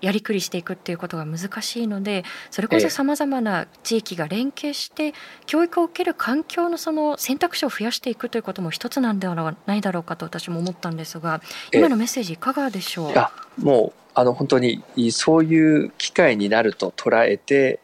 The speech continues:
Speaker 2: いくべきだと思いますね。
Speaker 1: うん。
Speaker 2: つまり、こうでなければならないっていう一つの、その、道しかない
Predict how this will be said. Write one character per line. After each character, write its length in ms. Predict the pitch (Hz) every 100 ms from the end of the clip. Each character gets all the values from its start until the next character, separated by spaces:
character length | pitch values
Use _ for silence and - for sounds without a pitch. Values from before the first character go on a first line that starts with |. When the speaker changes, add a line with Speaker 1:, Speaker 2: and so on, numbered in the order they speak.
| _
Speaker 2:
い 80 | 113
く 100 | -
べ 140 | 113 123
き 100 | 104
だ 100 | 92
と 120 | -
思 100 | -
い 60 |
ま 80 | -
す 160 | - 185
ね。 80 | 185
Speaker 1:
う 20 |
ん。 40 | 185
Speaker 2:
つ 80 |
ま 80 | 185
り、 160 | 180 175 170 160 180 - _ _ _ _
こ 460 | - - 180 190 185
う 40 |
で 140 | 180 127
な 100 | 117
け 80 | 120
れ 80 |
ば 100 | 101
な 140 | 95 98
ら 80 | 107
な 100 | 92
い 40 |
っ 20 | 90
て 200 | - 95
い 40 |
う 20 |
一 240 | 92 - -
つ 160 | -
の、 420 | 98 98 92 85 -
そ 160 | - 101
の、 400 | 98 95 90 95 107 - _ _ -
道 260 | - 110 104
し 220 | - 120
か 120 | -
な 160 | 92 107
い 80 | 98